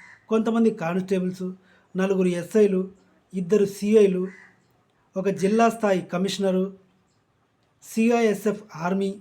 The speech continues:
ఇంత ఫోర్స్ ఉంటుంది కాబట్టి చాలా అంటే చాలా కష్టం. ఇది కాక పవన్ కళ్యాణ్కి ఉన్న బాధ్యతల దృష్ట్యా మధ్య మధ్యలో షూటింగ్ గ్యాప్ కూడా వస్తుంది. అంటే ఫిక్స్ అయిన తర్వాత కూడా మధ్యలో మధ్యలో మీటింగ్స్కి వెళ్ళాల్సి ఉంటుంది,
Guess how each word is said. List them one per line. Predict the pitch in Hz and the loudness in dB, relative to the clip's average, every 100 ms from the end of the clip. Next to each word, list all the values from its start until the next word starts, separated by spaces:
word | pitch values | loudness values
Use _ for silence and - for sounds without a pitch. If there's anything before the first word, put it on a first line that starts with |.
| - _ _ _ _ _ _ | -16 _ _ _ _ _ _
ఇంత | 220 254 277 | -2 0 0
ఫోర్స్ | - 214 220 220 | 0 0 2 0
ఉంటుంది | 190 185 | 0 -2
కాబట్టి | 180 175 180 240 247 - - _ - | -2 -4 -6 -6 -6 -8 -18 _ -10
చాలా | 175 170 202 | -6 -2 -2
అంటే | 254 247 214 | 0 2 2
చాలా | 190 170 165 | 2 -2 -2
కష్టం. | 165 147 175 147 - _ _ _ _ _ - - - _ _ _ | -6 -10 -12 -14 -18 _ _ _ _ _ -20 -20 -20 _ _ _
ఇది | 175 214 285 | -4 0 2
కాక | 233 190 185 185 185 - - _ | 2 0 0 -4 -6 -18 -20 _
పవన్ | 190 220 247 | 0 2 2
కళ్యాణ్కి | 254 233 226 220 214 | 0 0 2 0 0
ఉన్న | 202 190 151 | -2 -2 -4
బాధ్యతల | 143 180 202 226 226 208 | -6 -6 -2 -2 0 -2
దృష్ట్యా | 165 165 - 190 156 160 _ _ _ _ _ _ - | -4 -8 -2 -2 -2 -10 _ _ _ _ _ _ -10
మధ్య | 175 170 247 | -8 -2 2
మధ్యలో | 254 202 226 226 | 4 4 4 6
షూటింగ్ | 226 208 214 220 165 | 4 2 0 -2 -4
గ్యాప్ | 170 196 202 | -4 -4 -2
కూడా | 226 233 | 2 4
వస్తుంది. | 208 185 175 151 139 - _ _ _ - | 2 0 -6 -12 -12 -20 _ _ _ -12
అంటే | 180 202 175 196 - _ | -2 -2 -2 -6 -16 _
ఫిక్స్ | 226 214 262 | -8 -2 2
అయిన | 240 | 2
తర్వాత | - 202 220 220 | 0 0 0 0
కూడా | 208 220 | -2 0
మధ్యలో | 214 180 214 | 0 0 0
మధ్యలో | 214 185 220 | 0 0 0
మీటింగ్స్కి | 190 196 208 214 - | 2 0 -2 -4 -4
వెళ్ళాల్సి | 190 190 190 | -4 -2 -4
ఉంటుంది, | 180 165 156 135 | -8 -8 -10 -12